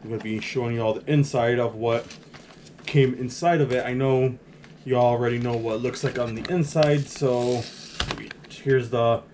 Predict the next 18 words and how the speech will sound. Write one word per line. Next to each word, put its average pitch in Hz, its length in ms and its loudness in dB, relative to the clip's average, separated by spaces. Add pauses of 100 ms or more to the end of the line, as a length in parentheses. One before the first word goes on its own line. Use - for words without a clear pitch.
(520)
one 139 240 4
side 123 280 2
of 113 100 -2
it. 123 240 0 (1200)
Uh, 139 360 6
rule 151 320 6
one, 147 420 4
eat 147 220 0
the 147 100 2
entire 139 420 4
chip. - 400 -2 (760)
Two, 156 260 6
wait 139 220 4
as 139 160 0
long 143 180 4
as 123 140 -6
possible 156 500 2
for 135 120 2